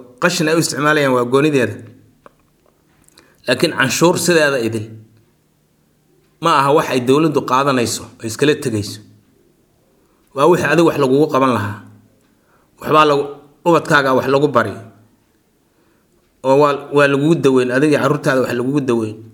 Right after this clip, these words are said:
oo waddooyinkii baa lagugu samaynaya, oo shaqo ayaa lagugu abuuraya, oo,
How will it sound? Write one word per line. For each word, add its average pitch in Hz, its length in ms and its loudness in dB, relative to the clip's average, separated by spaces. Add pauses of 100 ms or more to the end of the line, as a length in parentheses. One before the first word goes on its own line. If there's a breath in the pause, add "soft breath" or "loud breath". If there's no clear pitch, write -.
oo 135 120 0
waddooyinkii 139 500 0
baa 135 140 0
lagugu 127 280 -2
samaynaya, 135 540 -2 (160)
oo 120 80 -4
shaqo 139 300 -4
ayaa 139 240 0
lagugu 131 320 0
abuuraya, 120 500 -2 (120)
oo, 139 120 -6